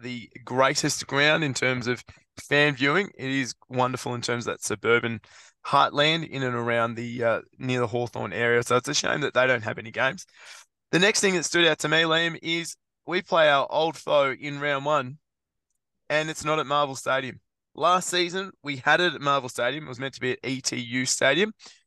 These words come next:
over in Port Melbourne. The six thousand tickets sold out like hotcakes,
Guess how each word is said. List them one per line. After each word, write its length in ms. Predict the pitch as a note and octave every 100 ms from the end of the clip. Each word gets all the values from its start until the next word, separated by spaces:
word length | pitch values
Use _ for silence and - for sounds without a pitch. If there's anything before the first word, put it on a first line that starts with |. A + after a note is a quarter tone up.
| _ -
over 220 | A#2+ A#2
in 80 | A#2+
Port 300 | - C3 A#2+
Melbourne. 400 | B2+ C#3 E3+ - _ _ _
The 80 | C#3
six 300 | C3+ F3+ -
thousand 320 | D3+ D3+ C#3
tickets 320 | B2+ C#3 C3
sold 240 | - B2+ B2+
out 140 | B2
like 120 | G#2
hotcakes, 640 | - C#3+ - G#2+ A2+ -